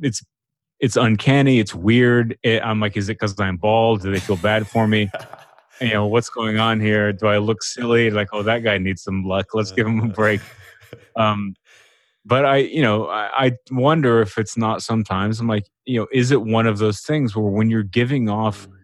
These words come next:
Speaker 1: wiggle lines
Speaker 2: Mm.
Speaker 1: of ki-, of life and kindness, it does attract people. It makes people, people feel the warmth and the home and the glow when,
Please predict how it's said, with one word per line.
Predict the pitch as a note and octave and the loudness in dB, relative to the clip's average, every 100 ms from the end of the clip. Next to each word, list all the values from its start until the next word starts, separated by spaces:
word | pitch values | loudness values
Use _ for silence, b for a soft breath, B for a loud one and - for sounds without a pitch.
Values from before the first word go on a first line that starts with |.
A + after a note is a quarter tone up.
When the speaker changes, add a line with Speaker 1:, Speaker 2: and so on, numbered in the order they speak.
| b _ | b _
Speaker 1:
wiggle | A2+ G#2+ C3 A#2+ F#2 | -4 2 2 2 0
lines | F2 E2+ D#2+ E2+ G#2 G2+ - | -2 -4 -6 -4 -4 -4 -10
Speaker 2:
Mm. | _ | _
Speaker 1:
of | G#2 G2 F#2+ F2+ F2 - - _ _ - | -4 -2 -2 -4 -10 -18 -20 _ _ -12
ki-, | - - | -10 -4
of | G#2+ F2+ | -4 -2
life | F#2+ G2 G#2 G#2+ - | -2 0 0 -2 -4
and | F#2 E2+ | -6 -6
kindness, | - G#2 G2 G2 G2 - - b b b b b b _ _ _ | -6 -4 -2 -2 -6 -8 -16 b b b b b b _ _ _
it | - - C3+ - | -14 -4 -2 2
does | E3 F3+ | 2 4
attract | E3 - F#3+ A#3 - | 0 0 0 0 -2
people. | G#2 E2 F2+ | -4 -2 -4
It | F#2+ A2 | -2 0
makes | C3+ E3 - | 0 -2 -4
people, | D3 C#3 C3 | -4 -2 -6
people | - D3 D#3 | -4 -4 -4
feel | B2 - C#3 D3+ D#3+ B2+ | -6 -4 0 2 2 2
the | A#2 | 0
warmth | G#2 A2+ B2+ A#2 - | 0 2 2 0 0
and | G#2+ G#2 | 2 2
the | F2+ | 0
home | E2+ A2 A#2 A2 G#2 | 2 2 4 4 2
and | G2 | 2
the | F#2+ | 0
glow | F#2+ G#2+ A#2 A2+ | 0 4 6 4
when, | G2+ F#2+ | 4 0